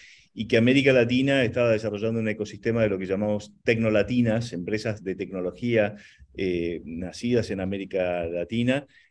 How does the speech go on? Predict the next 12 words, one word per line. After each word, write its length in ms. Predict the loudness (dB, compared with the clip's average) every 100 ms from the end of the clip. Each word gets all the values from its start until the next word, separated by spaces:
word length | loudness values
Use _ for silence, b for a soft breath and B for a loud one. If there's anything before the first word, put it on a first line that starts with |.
| _
algo 300 | 0 0 0
que 80 | 0
nunca 280 | 2 2
se 100 | 0
había 200 | -2 -2
ocurrido 500 | -2 -2 -2 0 0
antes 300 | 0 0 -2 -4
en, 300 | -6 -6 -8
en 140 | -10
la 80 | -8
historia. 500 | -4 2 2 2 -2 b b b b _
Eh, 480 | -4 0 0 -2 -6